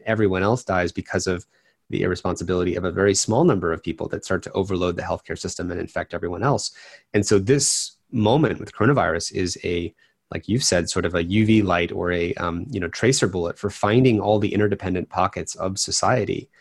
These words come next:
that then reveal what do we have to do as a collective. And so all the things that we're doing from a government response perspective, as a public communications perspective, and all the lessons that you just said, you know,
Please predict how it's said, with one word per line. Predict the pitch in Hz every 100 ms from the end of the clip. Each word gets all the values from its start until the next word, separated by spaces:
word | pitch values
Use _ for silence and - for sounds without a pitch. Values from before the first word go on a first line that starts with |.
| - _
that | 107 104
then | 104 98
reveal | 95 92 123 120 87
what | - 120 147
do | 160
we | 131
have | 113 110
to | -
do | 98 101
as | 90 117 139
a |
collective. | - - 113 147 - 95
And | 90
so | 101
all | - 135 196
the | 165
things | - 123 107
that | 98
we're | 95
doing | 110 113 -
from | - 87
a |
government | 101 104 104
response | 98 101 92
perspective, | 98 98 92 87
as | 87
a |
public | - 101 98
communications | - 90 - 101 - 95
perspective, | 98 - 90 90 87 _ - - -
and | 113
all |
the | 160 117
lessons | 101 143 113 92
that | 92
you | 117
just | 139 92 -
said, | 85 85
you | 90
know, | 87